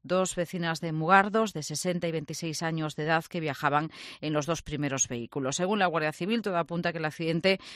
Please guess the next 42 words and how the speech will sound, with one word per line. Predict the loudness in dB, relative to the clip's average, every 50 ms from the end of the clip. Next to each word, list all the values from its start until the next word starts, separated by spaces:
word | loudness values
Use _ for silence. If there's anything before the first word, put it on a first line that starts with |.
| -18 -16 -12
se | -6 -2 -2 -2
produjo | 0 -2 -2 -2 -2 0 0 -2 0
cuando | 0 -2 0 0 0 -2
el | -2
Seat | -2 -2 0 0 0 0 2
León | 2 4 4 6 4 4 2 _
invadió | -4 -4 -2 0 0 0 0 2 2 2 2 2
el | 0 -2
carril | -4 -4 -4 -4 -4 -2
contrario | -2 -2 -2 2 4 4 4 4 4 4 4 2
a | 0 -2
una | -4 -4 -2 -2
velocidad | -4 -4 -6 -6 -4 -2 -2 -2 -2 -4
inadecuada, | -4 -2 -2 -4 -4 -6 -2 4 6 6 8 6 4 4 2 -8 -16 -16 -12 -6
lo | -4 -4 -2
que, | -2 -2
sumado | -2 0 2 4 4 4 4
a | 2
las | -2 -2 -4
condiciones | -2 -4 -6 -4 -4 -4 -4 -2 -2
de | -2 0
la | 0 2
vía | 2 4 4 6 4 4 2
y | 0 -4
de | -6 -4
la | -4 -4
lluvia | -2 0 0 2 2 2 0 0
que | -2 -2
padecimos | -2 -2 -4 -4 -4 -2 -4 -2 -2 -2
en | -2
la | -2 0
jornada | 0 0 2 2 2 4 4
de | 2
ayer, | 4 4 4 4 4 2 -4 -10 -14 -12 -8 -2
lo | 4 4 6
llevó | 6 6 6 6 6 6
a | 6 6
colisionar | 6 4 2 2 2 0 0 0 2 4 8 8 8 8 8 4 4
con | 4 2 2 4 4
los | 4 2 4
dos | 2 2 2
vehículos | 4 2 2 2 2 2 4 4 4 2 0